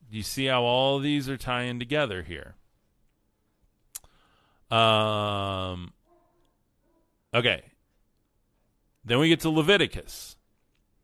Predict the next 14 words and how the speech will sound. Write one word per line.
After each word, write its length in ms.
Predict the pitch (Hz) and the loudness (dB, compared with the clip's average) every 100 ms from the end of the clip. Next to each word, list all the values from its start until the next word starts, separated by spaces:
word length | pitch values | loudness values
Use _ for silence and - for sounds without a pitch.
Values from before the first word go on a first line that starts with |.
| _ _ _ _ _ _ _ | _ _ _ _ _ _ _
Um, 1080 | 107 104 107 107 107 107 107 104 107 104 107 | -4 -2 -2 -2 0 0 0 -2 -2 -4 -4
actually, 320 | 117 117 131 | -4 -2 -2
I'm 60 | 127 | -2
gonna 100 | 113 | -2
skip 380 | - - 135 - | -6 -2 -2 0
that 240 | 127 117 | 2 2
one. 100 | 113 | 0
I'm 60 | 110 | -4
gonna 80 | 104 | -6
save 300 | - 113 107 | -4 -4 -2
that 160 | 104 | -4
one 120 | 104 | -6
for 180 | 101 110 | -8 -6
later. 840 | 98 101 101 101 98 101 98 98 | -4 -2 -2 -4 -4 -2 -4 -6